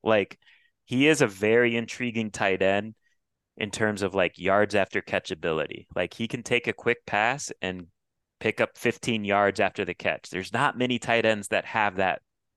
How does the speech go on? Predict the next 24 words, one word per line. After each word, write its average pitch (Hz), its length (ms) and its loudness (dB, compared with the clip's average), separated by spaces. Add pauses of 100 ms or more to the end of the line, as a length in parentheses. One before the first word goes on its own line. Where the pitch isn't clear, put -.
potential, - 560 -6 (500)
have 107 180 0
that 107 200 4
ability. 101 600 -2 (520)
But 117 140 2
he's 117 220 2
also 139 420 4
a 135 80 4
guy 113 320 0
that's 107 220 -4
a 98 40 -2
little 110 360 2
inconsistent 117 920 -4
with, 104 340 -2 (520)
with - 180 -6
catching 120 400 -2
the 120 80 2
ball, 95 500 4
especially 104 760 -2
in 98 100 -2
contested - 720 -4
catch - 300 -4
situations, 92 800 -6
which - 440 -4